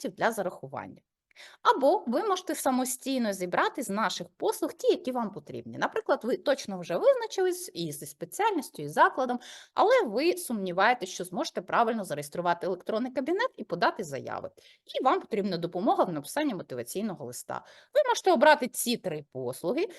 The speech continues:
і, відповідно, звернутися до нас виключно за ними. Або можете обрати будь-яку послугу окремо. Це абсолютно ваш вибір.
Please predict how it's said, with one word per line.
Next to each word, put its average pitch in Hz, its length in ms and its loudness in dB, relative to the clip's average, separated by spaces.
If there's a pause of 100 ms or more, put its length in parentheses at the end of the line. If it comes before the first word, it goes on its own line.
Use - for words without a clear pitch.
(140)
і, 262 160 0
відповідно, 330 520 0
звернутися 254 600 -2
до 170 140 -4
нас 247 400 -2
виключно 370 480 4
за 156 140 -4
ними. 143 280 -6 (160)
Або 440 280 2
можете 359 280 2
обрати 269 340 4
будь-яку 190 560 -2
послугу 160 460 -4
окремо. 392 500 -2 (100)
Це 220 440 4
абсолютно 202 580 -2
ваш 143 260 -4
вибір. 415 260 0